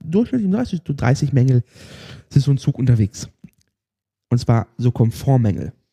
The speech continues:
Also was, es sind, es sind halt, es sind halt keine sicherheitsrelevanten Mängel, sondern einfach so Komfortmängel. Halt wirklich kaputte Kaffeemaschine, äh, Armlehne kaputt oder irgendwas anderes, Display im Arsch,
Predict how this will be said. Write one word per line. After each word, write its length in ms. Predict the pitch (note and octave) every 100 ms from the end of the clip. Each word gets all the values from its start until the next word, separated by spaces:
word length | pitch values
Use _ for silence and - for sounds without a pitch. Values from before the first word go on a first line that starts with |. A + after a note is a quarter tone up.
| _ -
Also 200 | A#2 A2+
was, 260 | - -
es 100 | -
sind, 120 | A2+ G2+
es 220 | - -
sind 120 | C3
halt, 140 | B2+
es 60 | -
sind 240 | A2 A#2
halt 160 | B2+ -
keine 260 | B2+ B2 A#2 _ -
sicherheitsrelevanten 800 | - C3 G3+ G#3 - C3+ B2+ C3+
Mängel, 200 | C#3 D3
sondern 100 | C#3
einfach 140 | B2+ C3+
so 100 | C3
Komfortmängel. 640 | - A#2 - A#3 C3 A#2+
Halt 100 | C3
wirklich 220 | C3 - _ _ _
kaputte 280 | - C3 C3+
Kaffeemaschine, 800 | B2 C#3 C#3+ A#2+ C3 B2 A2+ A#2 - _ _ _ _ _
äh, 280 | - - - - _ _ _ _ _ _
Armlehne 800 | A#2 A#2 B2 A#2+ A#2 A2+ A2+ A#2+ D3
kaputt 420 | - - - A2+
oder 220 | - G#2 -
irgendwas 340 | A3 F3+ D3
anderes, 400 | A#2+ A#2+ A2 -
Display 460 | D#3 - C#3 B2+ B2+
im 120 | B2+
Arsch, 340 | F#2+ A2+ A#2